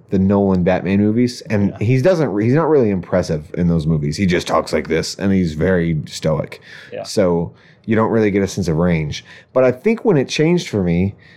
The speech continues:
Speaker 1: um, and I've seen a lot of things with him since then,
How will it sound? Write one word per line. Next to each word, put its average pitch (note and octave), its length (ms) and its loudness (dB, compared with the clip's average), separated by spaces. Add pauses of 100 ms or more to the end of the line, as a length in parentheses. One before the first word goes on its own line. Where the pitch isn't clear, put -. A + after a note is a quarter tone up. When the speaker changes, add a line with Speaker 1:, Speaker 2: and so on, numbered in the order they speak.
(160)
Speaker 1:
um, G2 420 2
and A#2 120 2
I've D3 140 2
seen D3+ 160 0
a A2+ 80 2
lot A2+ 300 2
of F2 100 -6
things F2 260 -2
with D2+ 120 -10
him D2+ 120 -8
since E2 280 -4
then, C#2 240 -10